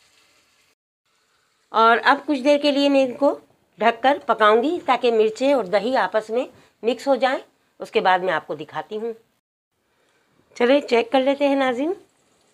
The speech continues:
तकरीबन पाँच से सात मिनट मैंने इनको और पकाया था दही डालने के बाद, और ये देखें आप कि माशाल्लाह मिर्चें हमारी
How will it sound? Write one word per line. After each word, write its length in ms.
तकरीबन 380
पाँच 280
से 120
सात 320
मिनट 160
मैंने 300
इनको 400
और 260
पकाया 360
था 220
दही 220
डालने 320
के 120
बाद, 240
और 280
ये 140
देखें 280
आप 180
कि 80
माशाल्लाह 440
मिर्चें 320
हमारी 340